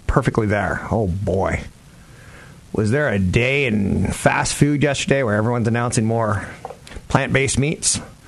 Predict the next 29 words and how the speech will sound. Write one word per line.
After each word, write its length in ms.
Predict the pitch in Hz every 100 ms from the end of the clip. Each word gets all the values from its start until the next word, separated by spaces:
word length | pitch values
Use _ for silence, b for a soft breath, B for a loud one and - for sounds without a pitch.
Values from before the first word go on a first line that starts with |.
| B
That 120 | - -
story's 320 | - 175 123
still 200 | 143 110
good, 280 | 107 127 113
and 100 | 139
if 60 |
you 80 | 104
wanna 180 | 151 143
pay 120 | 127
attention 380 | 107 123 120 -
to 100 | 143
a 60 |
company 260 | 139 127 151
like 140 | 147
a 40 | 120
Beyond 280 | 139 139 143
Meat, 180 | 151 - - - -
good 120 | 160
time 200 | 151 139
to 80 | 117
do 160 | 117 113
it. 100 | - - B B B B B -
Last 440 | 120 131 160 -
year, 120 | 180
we 80 | 151
got 120 | 143
the 60 | 123
froth 380 | - 120 110 107
out. 240 | 82 -